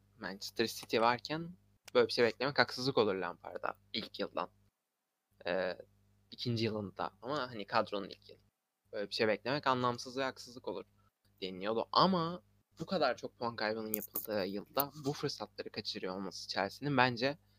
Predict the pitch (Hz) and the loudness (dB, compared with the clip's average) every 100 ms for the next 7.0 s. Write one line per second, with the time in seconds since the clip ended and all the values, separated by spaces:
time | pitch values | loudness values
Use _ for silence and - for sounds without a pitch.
0 | _ _ _ _ _ _ - 101 101 104 | _ _ _ _ _ _ -2 2 2 2
1 | 101 110 110 110 110 113 117 113 - - | 2 0 2 6 4 6 4 4 -2 -14
2 | _ 113 110 135 123 - - 107 107 104 | _ 0 4 6 6 2 -4 -4 0 2
3 | 101 101 - 123 - _ _ 117 107 104 | 0 -2 -6 -8 -8 _ _ -2 0 -2
4 | 98 98 98 107 - - _ _ _ _ | -4 -6 -4 -4 -4 -8 _ _ _ _
5 | _ _ _ - - 117 120 - - 120 | _ _ _ 0 2 2 -2 -4 -4 -4
6 | 110 127 120 113 - 110 107 104 - - | 2 6 6 6 4 2 2 0 -2 -6